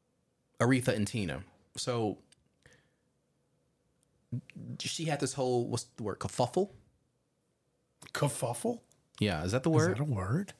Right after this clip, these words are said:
Speaker 2: Yeah, I think so, right?
Speaker 1: I heard
Speaker 2: Kerf-
Speaker 1: Barbara Walters use it once.
Speaker 2: Kerfuffle.
Speaker 1: Or contretemps with,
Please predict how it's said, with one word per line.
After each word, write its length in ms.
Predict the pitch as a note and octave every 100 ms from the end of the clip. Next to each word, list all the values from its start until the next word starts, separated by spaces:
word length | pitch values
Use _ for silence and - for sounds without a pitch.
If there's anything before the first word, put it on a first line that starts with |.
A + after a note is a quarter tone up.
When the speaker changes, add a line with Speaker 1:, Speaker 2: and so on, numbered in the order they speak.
| _ _
Speaker 2:
Yeah, 120 | D#3
I 20 | C3
think 240 | D#3 D#3
so, 220 | - E3
right? 140 | A#2 A2
Speaker 1:
I 40 |
heard 180 | A2+ G#2+
Speaker 2:
Kerf- 80 | G2
Speaker 1:
Barbara 300 | G2 F#2 F#2
Walters 380 | F#2 F2+ - E2+
use 140 | F2
it 100 | D#2+
once. 340 | D2+ D#2+ - -
Speaker 2:
Kerfuffle. 480 | - - - - -
Speaker 1:
Or 140 | F#2
contretemps 680 | - A#2 G#2+ G#2 - F#2+ D2 - - - _ _ _ _ - -
with, 300 | A2+ G#2+